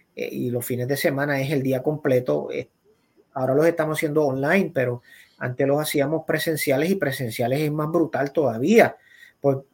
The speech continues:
¿sabes? Frente a la pantalla, pues, tú puedes ir y te paras y vas a la nevera y qué sé yo qué, pero estando allí es, es realmente brutal. Nada, este, lo que quiero decir es que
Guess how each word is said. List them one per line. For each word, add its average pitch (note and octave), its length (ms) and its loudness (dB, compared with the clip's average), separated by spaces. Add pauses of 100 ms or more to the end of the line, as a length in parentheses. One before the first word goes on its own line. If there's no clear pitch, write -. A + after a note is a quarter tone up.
(140)
¿sabes? G3+ 240 4
Frente C#3+ 240 0
a C#3 40 4
la C3+ 140 2
pantalla, C3 440 0
pues, E3+ 140 4
tú E3+ 120 -4
puedes F3 300 4
ir F3 80 2
y G3+ 60 2
te G3 120 4
paras D3 260 0
y D#3+ 40 2
vas C#3+ 140 2
a D3 80 0
la C#3+ 100 0
nevera C#3 460 2
y C#3 80 0
qué B2 100 -4
sé D3 160 -2
yo C#3+ 140 0
qué, F3+ 180 2
pero D#3+ 240 2
estando B2+ 340 -2
allí D#3+ 260 0
es, C3+ 360 -2
es B2+ 120 -6
realmente C#3+ 420 4
brutal. A#2+ 420 0 (340)
Nada, D#3+ 360 4 (500)
este, D#3+ 680 6
lo D#3+ 180 6
que D3 140 0
quiero D#3+ 260 4
decir G3 300 0
es G#3 100 0
que - 300 -2